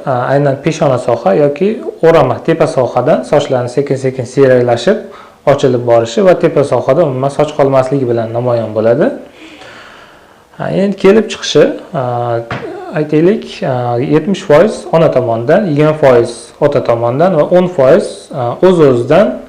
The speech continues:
paydo bo'lish ehtimoli bor. Aytaylik, ko'p hollarda o'sha tog'a tomonda, a, ko'proq tepakallik kuzatilsa,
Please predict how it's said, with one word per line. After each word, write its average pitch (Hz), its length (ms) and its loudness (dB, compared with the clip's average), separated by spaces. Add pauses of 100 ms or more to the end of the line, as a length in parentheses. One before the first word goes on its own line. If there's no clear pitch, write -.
(160)
paydo 156 360 4
bo'lish 147 260 2
ehtimoli 131 520 0
bor. 120 180 2 (640)
Aytaylik, 147 380 0
ko'p 220 140 2 (100)
hollarda 135 540 4
o'sha 135 220 -4
tog'a 165 300 4
tomonda, 127 420 4 (320)
a, 131 60 -2 (220)
ko'proq 143 420 2
tepakallik 131 500 2
kuzatilsa, 123 540 0